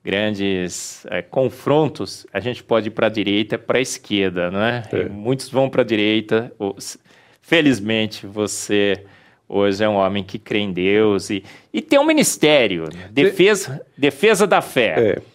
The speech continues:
Speaker 1: Mas
Speaker 2: Eu, eu poderia só um breve parênteses em relação a esse, se você me
Speaker 1: Você
Speaker 2: permi-
Speaker 1: pode tudo aqui,
Speaker 2: Não, eu,
Speaker 1: Tassos,
Speaker 2: eu quero
Speaker 1: sim.
Speaker 2: aproveitar pra dizer isso.
Speaker 1: <laughs> Aham.
Speaker 2: Quando uma pessoa passa por uma experiência traumática muito grande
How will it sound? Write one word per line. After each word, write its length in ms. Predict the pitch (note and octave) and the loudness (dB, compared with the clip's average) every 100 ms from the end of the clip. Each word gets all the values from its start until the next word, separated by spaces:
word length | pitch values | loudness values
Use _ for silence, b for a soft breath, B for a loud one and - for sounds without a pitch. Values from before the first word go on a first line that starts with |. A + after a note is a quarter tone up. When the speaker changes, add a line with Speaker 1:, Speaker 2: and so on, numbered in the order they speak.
| _ _ B - | _ _ B 0
Speaker 1:
Mas 100 | D#3 | 0
Speaker 2:
Eu, 60 | D#3+ G3 | 2 -2
eu 80 | |
poderia 400 | F#3+ G#3 G#3 G3+ | 2 4 6 4
só 320 | - - G#3 G#3 | 2 2 2 2
um 80 | D#3 | -2
breve 540 | - B2 E3 G3 F#3+ | 0 2 4 4 0
parênteses 540 | - E3 C#3 C#3 C3+ | 0 2 4 2 2
em 20 | C#3+ | 2
relação 380 | C#3+ C3+ - C#3 | 4 2 2 0
a 40 | |
esse, 220 | B2+ - | 2 -2
se 60 | A2+ | 2
você 200 | D3+ D#3+ | 4 6
me 80 | D#3 | 4
Speaker 1:
Você 80 | F3+ | 4
Speaker 2:
permi- 140 | C#3+ | 6
Speaker 1:
pode 340 | F3 F#3 F#3 D4+ | 6 4 2 -2
tudo 380 | - D#3+ D#3+ | 4 6 6
aqui, 60 | B2+ | 6
Speaker 2:
Não, 100 | F#3+ | 6
eu, 60 | F3+ | 4
Speaker 1:
Tassos, 380 | - F#2+ - - | 4 2 2 2
Speaker 2:
eu 120 | E3+ | 2
quero 220 | A3 A3 | 4 4
Speaker 1:
sim. 40 | - | 4
Speaker 2:
aproveitar 680 | D3+ E3 D3+ E3+ D3+ E3 | 2 2 4 2 4 2
pra 160 | E3 D#3+ | 4 0
dizer 320 | D3+ C#3+ F3 | 2 4 4
isso. 360 | F3 G2+ F#2 - | 4 2 -4 -6
Speaker 1:
<laughs> 40 | - | -2
Aham. 440 | B2 A#2 B2 D#3 | 0 2 2 4
Speaker 2:
Quando 420 | G#3+ B3 D#4+ B3+ | 4 6 4 4
uma 280 | A#3+ G#3 A#3+ | 2 4 2
pessoa 520 | A#3+ G#3+ - - C#3 | 4 2 2 2 4
passa 560 | B2 - C#3+ C#3+ - A2 | 4 0 2 2 2 -2
por 200 | - D3 | 2 4
uma 80 | F3 | 4
experiência 520 | F3 F3 D3+ D3 D#3+ | 4 2 4 4 2
traumática 640 | D3+ C#3+ C#3+ C3 C3 - | 2 2 4 4 2 2
muito 240 | B2+ C3 C#3+ | 2 2 2
grande 560 | A2+ A#2 A#2+ G2 F#2 | 2 4 4 2 -4